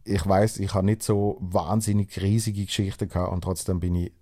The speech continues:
unglaublich froh gewesen über alle die Menschen. Und, äh, wirklich sehr, sehr dankbar. Äh, weitere Mail. Ich los den Podcast übrigens genau wie der Typ, wo du erzählt hast in der Solo-Folge vom vierten zehnten. Auch oft beim Spazieren mit meinem Kleinen.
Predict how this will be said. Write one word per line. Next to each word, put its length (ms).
unglaublich 520
froh 200
gewesen 280
über 220
alle 160
die 140
Menschen. 460
Und, 400
äh, 240
wirklich 400
sehr, 300
sehr 160
dankbar. 480
Äh, 640
weitere 380
Mail. 380
Ich 120
los 220
den 100
Podcast 420
übrigens 480
genau 360
wie 80
der 120
Typ, 280
wo 100
du 100
erzählt 440
hast 160
in 80
der 80
Solo-Folge 500
vom 140
vierten 420
zehnten. 400
Auch 220
oft 260
beim 200
Spazieren 580
mit 180
meinem 160
Kleinen. 480